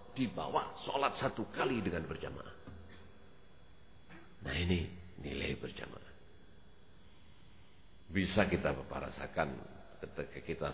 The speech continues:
sholat munfarid. Itu kurang begitu nendang gitu kata anak-anak. Ketimbang sholat berjamaah. Mudah-mudahan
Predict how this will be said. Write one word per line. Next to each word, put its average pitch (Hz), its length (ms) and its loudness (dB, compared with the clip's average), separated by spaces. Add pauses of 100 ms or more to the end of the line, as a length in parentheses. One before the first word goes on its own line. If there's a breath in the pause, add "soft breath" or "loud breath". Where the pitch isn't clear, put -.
sholat 73 320 0
munfarid. 80 680 -2 (1300)
Itu 95 400 4 (400)
kurang 95 320 2
begitu 95 800 2
nendang 82 560 6
gitu 71 160 0
kata 67 320 -2
anak-anak. 58 320 -4 (880)
Ketimbang 82 560 2
sholat 90 240 -2 (560)
berjamaah. - 560 -8 (1400)
Mudah-mudahan 78 540 6